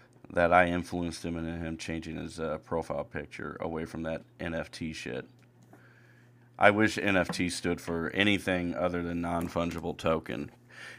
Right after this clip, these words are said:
We should make N F Ts, Nick, and then donate the money to Hamas.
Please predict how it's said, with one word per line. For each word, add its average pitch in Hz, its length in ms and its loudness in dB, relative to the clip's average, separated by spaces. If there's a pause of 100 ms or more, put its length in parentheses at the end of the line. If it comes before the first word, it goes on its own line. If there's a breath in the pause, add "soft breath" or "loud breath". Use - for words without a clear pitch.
We 170 160 12
should 160 420 12
make 123 320 12
N 123 140 12
F 113 180 12
Ts, 117 320 6
Nick, 123 340 8
and 101 180 6
then 98 200 6
donate 98 460 10
the 95 60 6
money 87 300 8
to 85 120 6
Hamas. 82 760 2